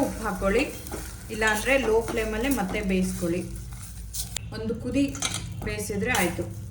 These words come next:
ಇದು ಕುದೀತಾ ಇದೆ ಅಲ್ವಾ, ಅದ್ರ ಮೇಲೆ ನಾನು ಸೀಸನಿಂಗ್ ಅಂದರೆ ಏನದು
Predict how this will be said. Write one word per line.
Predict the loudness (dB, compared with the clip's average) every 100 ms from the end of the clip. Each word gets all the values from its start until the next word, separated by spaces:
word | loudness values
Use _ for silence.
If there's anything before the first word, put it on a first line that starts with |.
| -6 -6 -8 -10 -6 -6 -6 -10 -10 -10 -10 -10 -10
ಇದು | -4 -2
ಕುದೀತಾ | -2 -2 2 4
ಇದೆ | 4 4
ಅಲ್ವಾ, | 2 -2 -4 -10 -12 -12 -12 -12 -14 -14 -14 -12 -10
ಅದ್ರ | -2 2 2
ಮೇಲೆ | 2 2
ನಾನು | 2 2 0
ಸೀಸನಿಂಗ್ | -4 -2 -2 0 2 2 -2 -8 -12 -14 -14 -12 -12 -12 -12 -10 -2
ಅಂದರೆ | 2 4 2 -2 -8 -12 -12 -12 -10 -4
ಏನದು | -2 -2